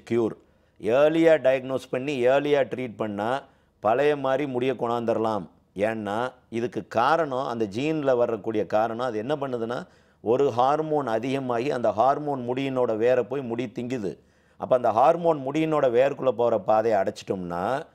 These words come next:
நூத்துக்கு நூறு பர்சன்டேஜ் கியூர். அதுக்கு மாத்திரை ரெண்டு வருஷம் போடணும், மருந்து லைஃப் லாங் போடணும். <clears throat> மருந்து வந்து ஹெச்ஏஆர்இ டென் பர்சன்டேஜ் ஸ்ப்ரே லைஃப் லாங், லைஃப் லாங்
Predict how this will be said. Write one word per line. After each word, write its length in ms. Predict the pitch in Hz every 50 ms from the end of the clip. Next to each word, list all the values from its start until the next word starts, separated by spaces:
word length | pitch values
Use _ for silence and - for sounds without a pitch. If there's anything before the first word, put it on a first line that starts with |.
| _ _ _ _ _ _ -
நூத்துக்கு 320 | 123 143 131 - 135 127
நூறு 200 | 131 123 123 117
பர்சன்டேஜ் 500 | 104 117 113 - - 123 123 120 120 110 92 -
கியூர். 180 | 104 92 82 73 - _ _ _ _ _ _
அதுக்கு 840 | 87 92 107 120 139 127 - 139 110 95 101 117 135 147 160 175 - _ _ _ _ _ _ -
மாத்திரை 500 | - 101 110 131 156 170 - 180 165 151
ரெண்டு 220 | 143 143 151 156
வருஷம் 280 | 156 147 - 165 160 147
போடணும், 500 | 143 135 127 120 113 117 131 151 175 - _ _ _ _ _ -
மருந்து 440 | - 110 127 143 165 165 156 170
லைஃப் 300 | 156 131 135 147 151 -
லாங் 220 | 156 151 151 156 147
போடணும். 360 | 127 127 113 107 98 87 - _ _ _ _ _ _ - - -
<clears throat> 380 | - - - 254 196 - - - _ _ _
மருந்து 420 | - 87 104 127 143 170 175 165
வந்து 260 | 156 139 135 143 156 143
ஹெச்ஏஆர்இ 760 | 117 127 - - - 156 156 147 135 135 127 139 147 147 - _ _ _ _ _ _ _
டென் 240 | - 127 135 143 123
பர்சன்டேஜ் 520 | 143 139 131 - 143 139 139 120 131 120 - -
ஸ்ப்ரே 240 | - 123 135 143 139
லைஃப் 320 | 117 107 113 127 123 -
லாங், 280 | 131 131 120 110 92 - _ _ _ _ _ _ _ _ _ _ _ _ _ _ _ _ _ _ _
லைஃப் 400 | - 98 117 127 147 143 - -
லாங் 320 | 147 139 127 110 87 67